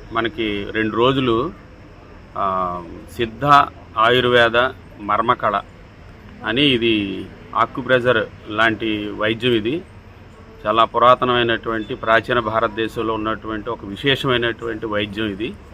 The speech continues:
మన శరీరంలో ఉన్నటువంటి వాతం నొప్పులు, అంటే లో బ్యాక్ పెయిన్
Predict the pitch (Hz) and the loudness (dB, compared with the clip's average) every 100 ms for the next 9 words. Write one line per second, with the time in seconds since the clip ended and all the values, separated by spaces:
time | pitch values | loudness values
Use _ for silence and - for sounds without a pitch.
0 | - - - - - 110 117 117 120 127 | -20 -20 -20 -20 -8 0 0 2 4 6
1 | 135 135 131 127 127 123 120 117 131 110 | 6 6 6 6 4 2 -2 0 -2 4
2 | 110 120 131 123 110 - 120 110 - 110 | 6 6 4 0 0 -2 -4 -4 -6 -2
3 | 120 113 117 117 123 - 117 110 113 | 0 2 2 4 2 2 -6 -4 -4